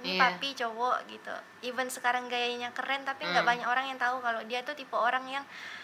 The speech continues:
Speaker 1: eh, apapun dilakuin, nggak gengsian gitu.
Speaker 2: Iya, iya, iya.
Speaker 1: Hmm. Al-, apa, kayak, biarpun cuman jual bubur istilahnya
Speaker 2: Iya,
Speaker 1: gitu. Ya
Speaker 2: iya.
Speaker 1: nggak masalah, yang penting ada uangnya gitu.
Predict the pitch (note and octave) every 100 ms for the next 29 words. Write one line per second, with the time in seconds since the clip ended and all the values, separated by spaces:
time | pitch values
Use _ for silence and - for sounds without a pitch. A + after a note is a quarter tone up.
0 | - - - - B3 A#3+ A#3 A3+ A3 A3
1 | - A3+ A#3+ A#3+ C4 A#3+ A3+ A3+ A3+ A#3
2 | A3+ A3 G#3+ A3 A3+ - A#3+ A#3 A3 G#3+
3 | G#3+ G#3+ - G#3+ F#3 F3 E3+ E3 E3 D#3+
4 | D#3 D3+ A#3 A3+ A3 A3+ - - - -
5 | - - - - B3+ - - A#3+ E4 F4
6 | - B3 A#3 - - - - - B3 C#4
7 | C#4 D4+ D4 D4 D4 C4+ C#4 B3+ C4 B3+
8 | E4 D4 C4+ - C4 C4 C4 G3 F#3+ F#3+
9 | F3+ - E4 G4 G4 F#4+ E4+ D#4+ F4+ D#4+
10 | D#4 E4 F4 F4+ D4+ B3 A3+